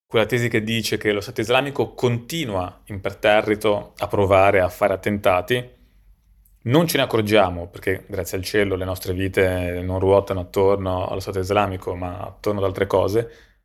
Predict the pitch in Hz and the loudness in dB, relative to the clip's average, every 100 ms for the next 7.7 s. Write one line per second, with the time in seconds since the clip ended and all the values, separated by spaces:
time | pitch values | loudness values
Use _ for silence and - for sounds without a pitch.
0 | _ _ 113 143 127 110 87 - _ _ | _ _ -4 0 4 2 2 -8 _ _
1 | _ _ - 98 - 101 - _ _ - | _ _ -8 -8 -6 -12 -14 _ _ -14
2 | 139 - 120 113 120 110 101 110 104 104 | -10 -2 0 2 0 0 2 2 2 0
3 | - 101 110 107 101 98 101 98 95 95 | 0 4 4 4 0 -2 0 0 4 4
4 | 104 - - 95 95 95 95 92 98 101 | 4 2 -4 -4 0 -2 0 2 4 2
5 | - - 95 92 92 92 90 90 95 - | 0 -6 -4 -2 -2 -2 -2 -4 -6 -6
6 | 101 - 98 98 95 104 98 101 95 95 | -6 -4 -4 -4 2 2 2 -2 -4 0
7 | 98 101 - 98 92 90 | 0 0 0 2 4 0